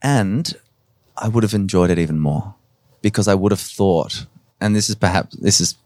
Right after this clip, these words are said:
my view of the world at some kind of spiritual level or purpose level, is I would have realized I'm enough already, just like each of us are, right? So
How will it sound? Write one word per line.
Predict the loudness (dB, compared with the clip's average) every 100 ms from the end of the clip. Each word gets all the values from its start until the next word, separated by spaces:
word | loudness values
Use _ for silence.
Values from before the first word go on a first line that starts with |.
| _ _ _ _ -18 -8 -2
my | 2 2
view | 2 -4
of | -2
the |
world | 0 4 4 2 -14 -4
at | -2
some | 2 2 2 -2
kind | -2 0
of |
spiritual | 0 2 2 2 -2
level | -2 0
or | 2
purpose | 2 2 2 -2 -2
level, | 0 0 -2 -8 -20 -20 -14 -4
is | 0
I |
would | 2 2
have | 2
realized | 2 2 2 2
I'm | 2
enough | 2 0 -2 -8 -2
already, | 2 2 0 -4 -10 -20 _ _ _ -4
just | 0
like | 0 0
each | -2 -2
of | -2
us | 0
are, | 2 0 -4 -12 _ -14 0
right? | 2 2 -2 _ _ _ _ _ _ -10
So | -2 2 2 0